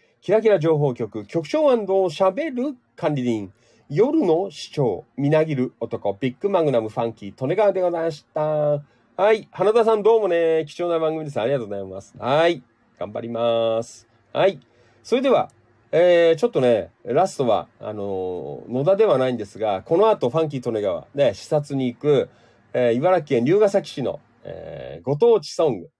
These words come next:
ね、ララ龍ケ崎を聴きながら、えー、お開きでございます。はい。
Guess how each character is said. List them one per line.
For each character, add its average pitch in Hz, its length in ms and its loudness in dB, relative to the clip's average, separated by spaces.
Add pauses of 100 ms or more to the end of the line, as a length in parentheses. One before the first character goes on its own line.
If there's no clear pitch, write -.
(140)
ね、 87 480 -8 (400)
ラ 123 260 0
ラ 240 200 4
龍 147 260 0
ケ 190 80 2
崎 156 320 -6
を 180 140 2
聴 156 80 -8
き - 200 -16
な 131 120 -2
が 135 100 -2
ら、 185 240 0 (340)
え 92 500 -6
ー、 87 60 -8
お 104 60 -6
開 123 240 2
き 117 80 -4
で 98 100 0
ご 95 100 -4
ざ 101 160 -4
い 98 80 -2
ま 98 180 -6
す。 - 200 -14
は 95 1400 -4
い。 202 160 -2